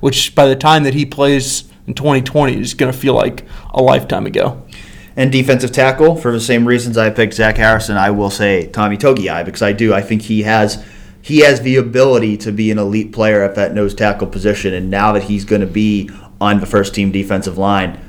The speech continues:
Speaker 2: I'm intrigued to see what kind of player he can be this year.
Speaker 1: Reasonable. I'm gonna go with, uh, Taron Vincent just 'cause I think he's the swing guy there. Like, I think he could make them better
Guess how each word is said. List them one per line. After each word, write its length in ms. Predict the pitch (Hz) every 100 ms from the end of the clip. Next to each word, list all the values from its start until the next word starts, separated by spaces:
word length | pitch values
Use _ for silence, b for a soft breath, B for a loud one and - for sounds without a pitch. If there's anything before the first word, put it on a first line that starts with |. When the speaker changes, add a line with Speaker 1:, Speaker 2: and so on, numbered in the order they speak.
| B -
Speaker 2:
I'm 400 | 98 95 92 85
intrigued 600 | 104 104 110 117 113 113
to 120 | 101
see 320 | 95 - 104
what 260 | 92 98 98
kind 180 | 98 95
of 80 | -
player 280 | 98 92
he 120 | 90 85
can 100 | 90
be 100 | 87
this 160 | 80
year. 240 | - 60 - -
Speaker 1:
Reasonable. 420 | 143 139 135 135
I'm 140 | 139 170
gonna 140 | 165
go 180 | 165 156
with, 180 | 147 156
uh, 360 | 143 139 127
Taron 380 | 127 156 143 135
Vincent 360 | 139 135 135 123
just 160 | 127
'cause 140 | 147 135
I 100 | 139
think 220 | 151 139
he's 160 | 139
the 60 | 131
swing 280 | - 143 139
guy 200 | 135 127
there. 180 | 127 131
Like, 200 | 131 131
I 100 | 139
think 220 | 151 143
he 120 | 156
could 200 | 143 135
make 240 | 135 139 139
them 160 | 135
better 260 | 123 135